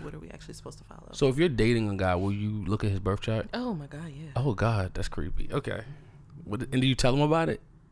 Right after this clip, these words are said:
Speaker 2: Or do you just use it as a tool?
Speaker 1: I tell him. I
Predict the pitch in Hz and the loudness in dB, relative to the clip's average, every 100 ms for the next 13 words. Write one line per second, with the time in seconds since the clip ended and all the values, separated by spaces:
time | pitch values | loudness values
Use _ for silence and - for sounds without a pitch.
0 | - 123 123 127 120 113 - - - - | -4 0 2 4 4 2 0 -4 -12 -2
1 | 139 135 127 120 107 - - 135 117 101 | 4 4 4 4 2 4 4 4 2 0
2 | 107 - - - 147 143 196 302 | -2 -6 -6 -6 -6 -6 -10 -12